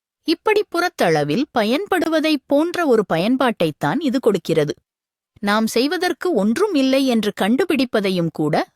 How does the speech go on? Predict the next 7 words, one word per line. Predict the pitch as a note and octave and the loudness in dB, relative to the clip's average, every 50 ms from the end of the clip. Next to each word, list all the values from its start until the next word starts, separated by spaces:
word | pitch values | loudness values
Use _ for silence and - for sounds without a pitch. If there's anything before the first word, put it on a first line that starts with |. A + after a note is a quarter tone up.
| _ _ - | _ _ -6
ஒரு | D#4+ E4+ F4 C4 | -4 -4 -2 -2
தியானம் | G#3+ A3 G#3+ G#3 A3+ C4+ E4+ G4 G4 E4+ A3+ | 0 0 0 0 0 0 0 0 -2 -2 -2
என்று | G3 F#3 F3 E3 D4+ | -2 -2 -2 -2 -4
கூறிவிடலாம். | - - E4 E4 E4 D4+ C#4 C4 A3+ G3+ F3 D3+ C3+ - _ _ _ _ _ _ _ _ _ - | -2 -2 0 0 0 0 0 2 2 2 2 0 -2 -4 _ _ _ _ _ _ _ _ _ -6
ஆனால் | D#3 E3 F3+ F#3+ G#3 C4 E4 | -4 -2 -2 0 0 -2 -2
இதனுடைய | C#4 A#3 B3+ B3 C#4 C#4 C#4+ C#4 C4 B3+ A#3+ G#3+ | -2 -2 0 2 2 2 2 2 2 2 0 0
விளைவாக | F#3 F3 F3 G3 G#3 G3+ E3+ D3+ C#3+ D3 - | 2 2 0 0 0 0 0 0 0 -2 -4